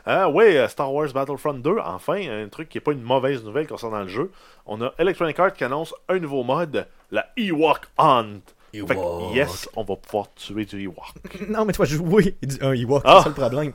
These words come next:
Speaker 1: Ah ben.
Speaker 2: Donc, c'est ça le
Speaker 1: Donc,
Speaker 2: problème.
Speaker 1: ok, oui, là je vois, là, c'est,
Speaker 2: Mm, c'est ça.
Speaker 1: ça va permettre aux joueurs de jouer un Ewok.
Speaker 2: Moi aussi, c'est ça que
Speaker 1: Et
Speaker 2: j'ai
Speaker 1: de
Speaker 2: pensé au
Speaker 1: tendre
Speaker 2: début.
Speaker 1: des embuscades aux Stormtroopers.
Speaker 2: Moi aussi, je pensais que tu jouais à Troopers, puis
Speaker 1: C'est un
Speaker 2: tu,
Speaker 1: petit peu
Speaker 2: tu
Speaker 1: un letdown.
Speaker 2: chassais, tu chassais du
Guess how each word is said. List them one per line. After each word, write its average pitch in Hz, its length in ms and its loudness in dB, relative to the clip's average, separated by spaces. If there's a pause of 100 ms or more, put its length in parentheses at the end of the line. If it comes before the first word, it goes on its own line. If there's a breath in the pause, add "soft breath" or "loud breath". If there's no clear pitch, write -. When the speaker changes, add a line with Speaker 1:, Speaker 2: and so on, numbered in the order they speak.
Speaker 1:
Ah 127 120 4
ben. 101 200 -6
Speaker 2:
Donc, 156 320 2
c'est 147 160 0
ça 170 140 2
le 143 60 0
Speaker 1:
Donc, 135 220 4
Speaker 2:
problème. 151 340 4
Speaker 1:
ok, 156 60 0
oui, 180 180 0 (240)
là 113 120 0
je 107 60 -8
vois, 123 220 -8
là, 185 180 -12
c'est, 127 140 -12
Speaker 2:
Mm, 123 40 -6
c'est 127 140 0
ça. 131 180 0
Speaker 1:
ça 110 80 -2
va 107 60 0
permettre 123 260 0
aux 123 100 0
joueurs 113 360 6
de 110 80 0
jouer 98 400 -8
un 104 160 -8 (100)
Ewok. 95 380 -14
Speaker 2:
Moi 127 100 -2
aussi, - 220 -4
c'est 113 80 -4
ça 123 80 -2
que 139 60 4
Speaker 1:
Et - 20 6
Speaker 2:
j'ai 123 80 2
Speaker 1:
de 117 60 6
Speaker 2:
pensé 120 160 6
au 131 80 10
Speaker 1:
tendre 135 180 4
Speaker 2:
début. 113 180 2
Speaker 1:
des 113 120 0
embuscades 98 640 0
aux 110 140 -6
Stormtroopers. - 720 -12
Speaker 2:
Moi 127 100 -6
aussi, - 160 -8
je - 80 -14
pensais 101 320 -4
que - 60 -8
tu 110 100 -10
jouais 127 220 -4
à 131 40 -2
Troopers, 123 460 -2 (120)
puis 107 120 -12
Speaker 1:
C'est 117 60 0
un 110 60 2
Speaker 2:
tu, 113 60 -4
Speaker 1:
petit - 80 -8
peu 220 120 4
Speaker 2:
tu 220 40 6
Speaker 1:
un 165 40 4
letdown. 117 240 2
Speaker 2:
chassais, 123 340 0 (120)
tu - 80 -16
chassais 139 380 -2
du 117 140 -6